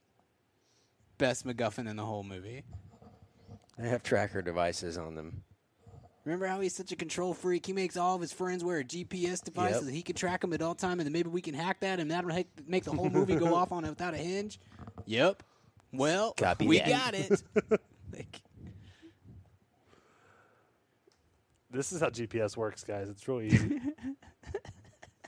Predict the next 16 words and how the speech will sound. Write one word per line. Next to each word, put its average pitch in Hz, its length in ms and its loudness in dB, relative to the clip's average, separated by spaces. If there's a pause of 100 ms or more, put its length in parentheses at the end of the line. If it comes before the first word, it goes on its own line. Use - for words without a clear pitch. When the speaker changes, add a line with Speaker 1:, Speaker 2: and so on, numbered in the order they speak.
(160)
Speaker 3:
Really 139 340 4
easy 113 160 -2
to 107 60 -6
get 113 180 -4
live 117 600 4 (840)
in 131 100 0
a 117 80 0 (160)
piece 185 280 -4
that 160 200 0
big. 156 380 0 (240)
Speaker 1:
Right. 107 240 -6 (1300)
Speaker 3:
That 110 120 -6
is 113 120 -8
a 123 60 -6
pace. 156 340 -12
Speaker 1:
Yeah. - 100 -18